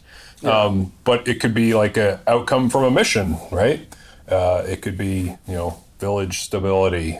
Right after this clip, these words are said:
Speaker 2: in a foreign country. It could be number of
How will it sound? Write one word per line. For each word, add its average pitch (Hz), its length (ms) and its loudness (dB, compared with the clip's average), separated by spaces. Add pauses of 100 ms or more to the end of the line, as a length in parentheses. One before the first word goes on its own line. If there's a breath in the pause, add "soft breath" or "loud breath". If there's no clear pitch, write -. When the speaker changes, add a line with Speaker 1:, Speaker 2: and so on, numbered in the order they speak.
(140)
Speaker 2:
in 85 180 -8
a 85 60 -10
foreign 90 360 -6
country. 90 480 -8
It 82 120 -18
could 87 160 -12
be 82 280 -12 (380 soft breath)
number 110 400 0
of 107 360 0